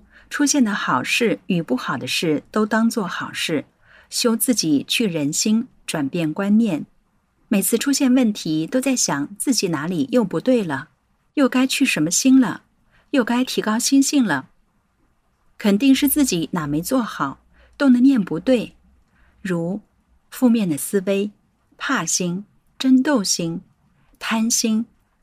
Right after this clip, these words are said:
爱面子心、不愿让人说的心、显示心、被人带动的心等。在修炼中，心的容量在扩大。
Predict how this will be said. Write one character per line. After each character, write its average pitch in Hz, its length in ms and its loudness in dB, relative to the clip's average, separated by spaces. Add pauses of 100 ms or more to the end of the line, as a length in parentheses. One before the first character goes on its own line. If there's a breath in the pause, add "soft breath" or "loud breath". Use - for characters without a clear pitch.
爱 247 160 0
面 262 280 4
子 165 140 -4
心、 156 360 -2 (540 soft breath)
不 214 120 4
愿 254 180 4
让 247 140 4
人 185 160 -2
说 269 260 0
的 262 120 2
心、 160 400 -2 (400)
显 175 320 -2
示 247 240 0
心、 180 360 -2 (540)
被 285 140 2
人 202 180 2
带 262 240 0
动 185 160 -4
的 165 80 -6
心 180 320 -2
等。 135 260 -2 (1400)
在 240 220 2
修 285 180 2
炼 233 240 4
中， 220 360 0
心 - 240 4
的 269 80 8
容 165 220 0
量 214 260 0
在 160 200 -6
扩 143 260 -6
大。 143 260 -10